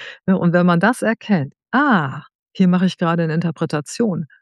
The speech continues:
weil ich habe diesen Schmerz in mir oder ich habe diese Angst in mir", dann kann man es neutraler sehen. Aber oft ist das wie eng verklebt, diese alte Geschichte.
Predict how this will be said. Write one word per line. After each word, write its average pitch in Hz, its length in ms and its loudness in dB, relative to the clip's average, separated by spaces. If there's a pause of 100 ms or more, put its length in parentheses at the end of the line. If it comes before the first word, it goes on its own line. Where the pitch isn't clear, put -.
(140)
weil 165 640 0
ich - 160 -6
habe 160 100 -4
diesen 170 360 0
Schmerz 233 380 -2
in 147 220 -6
mir 127 180 -6
oder 147 160 -2
ich 151 140 -6
habe 151 100 -6
diese 160 240 -2
Angst 202 300 0
in 143 140 -8
mir", 139 200 -10 (600)
dann 196 200 2
kann 226 200 0
man 214 120 4
es 208 120 -2
neutraler 185 580 -2
sehen. 165 420 -4
Aber - 200 -8
oft - 200 -6
ist 190 160 -4
das 180 180 -6
wie 214 140 -4
eng 220 200 -2
verklebt, - 760 -6 (680)
diese 180 200 2
alte 170 220 2
Geschichte. 170 640 -2